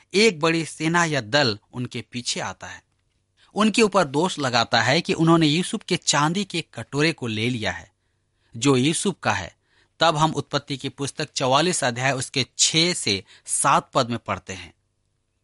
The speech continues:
"अतः उसने उन्हें जा पकड़ा और उनसे ये बातें कह दी।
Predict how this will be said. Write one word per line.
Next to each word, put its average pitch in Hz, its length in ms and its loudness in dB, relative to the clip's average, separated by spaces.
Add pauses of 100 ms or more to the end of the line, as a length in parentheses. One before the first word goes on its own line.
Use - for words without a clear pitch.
"अतः 156 240 2
उसने 156 560 0 (440)
उन्हें 180 320 4
जा 165 200 4
पकड़ा 165 400 4
और 143 260 4
उनसे 185 340 0
ये 160 160 2
बातें 143 400 2
कह 147 200 0
दी। 120 220 -2